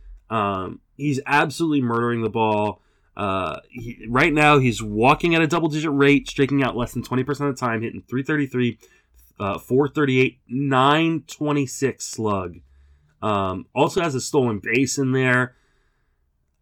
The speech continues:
I think he's gonna lose a playing time now that Jesse Winker is back, but he, it's clear he has leapfrog, um, Orestes Aquino, um, and is at least,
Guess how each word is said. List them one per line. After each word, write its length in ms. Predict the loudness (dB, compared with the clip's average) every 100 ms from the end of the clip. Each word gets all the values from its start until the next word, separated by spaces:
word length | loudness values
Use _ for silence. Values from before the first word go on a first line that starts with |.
| _
I 140 | 2 2
think 200 | 4 2
he's 120 | 2
gonna 160 | 4 6
lose 220 | 6 4
a 60 | 0
playing 380 | 4 6 6
time 500 | 4 4 4 2 -2 -10 _ _ _ _ _ _ _ 0
now 220 | 4 6
that 80 | 6
Jesse 280 | 2 2
Winker 540 | 2 0 0 0 2 0
is 520 | 0 2 4 2 0 -8 _ -2
back, 440 | 2 4 2 -2
but 140 | -2 0
he, 160 | 0
it's 200 | 0 -2
clear 460 | -6 -6 0 2 0
he 240 | -2 -2
has 420 | 0 2 2 0 -4 _ _ _ _ _ _ _
leapfrog, 840 | -2 0 0 2 2 4 4 2 -4 -4
um, 280 | -2 -2 -2
Orestes 500 | 0 2 0 -4 -6
Aquino, 760 | -6 -4 0 2 2 0 -2 -6
um, 340 | -4 -2 -2 -4
and 520 | -2 0 2 0 -4 -8 _ _
is 400 | 2 4 4 2
at 160 | -2 -2
least, 800 | 0 0 2 0 -2 -14 _